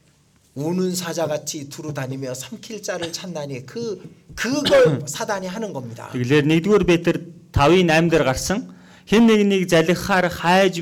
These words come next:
Speaker 2: буй архирах арслан мэт гитэн явдаг гэд байгаа энэ үгийг энд тайлбарлаж байгаа байхгүй юу?
Speaker 1: 하나님의 원수이자 우리의 원수가 사탄이에요.
Speaker 2: Тэгэлэр Бурхны өстөн дайсан, дээрээс нь бидний дайсан болж байгаа нь Сатан байна.
Speaker 1: 사탄이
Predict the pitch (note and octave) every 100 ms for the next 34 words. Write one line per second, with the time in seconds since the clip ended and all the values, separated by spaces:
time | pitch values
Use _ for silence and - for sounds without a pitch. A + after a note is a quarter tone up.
0 | E3 E3+ D3 C#3+ D3 G3 G#3 D#3 D3 -
1 | A#3 G#3+ F3 - E3 D#3+ B3 F#3+ D#3 E3+
2 | D#3 D3+ D3 C3+ C#3 F3+ F3 C#3+ E3+ E3+
3 | - - - C#3+ B2 C3+ C3+ C3+ A#2+ A#2
4 | A#2 G#2+ G2+ - C#3 F3 C4 A3 G3+ F#3
5 | D#3+ A#2+ D3 E3+ G3 F3+ C#3 C3+ C#3+ C3+
6 | - D#3+ F#3 A#3 G#3 D3+ D#3+ F3 F#3+ F#3+
7 | A#3+ C#4 - _ - - B3 - C4+ F#3+
8 | A2+ - - B2+ B2+ D#3 C#3 E3 F#3 A#3+
9 | F#3 - - F#3+ D#3 B2+ - A#2+ A#2 D#3
10 | G3 G3+ - G3 F#3 F#3 G#3+ A#3+ G3 E3+
11 | E3+ F#3 D#3 C3+ C3+ C3+ D3+ F#3 - -
12 | - - - - - - - F3+ C3+ -
13 | - - C4+ C#4+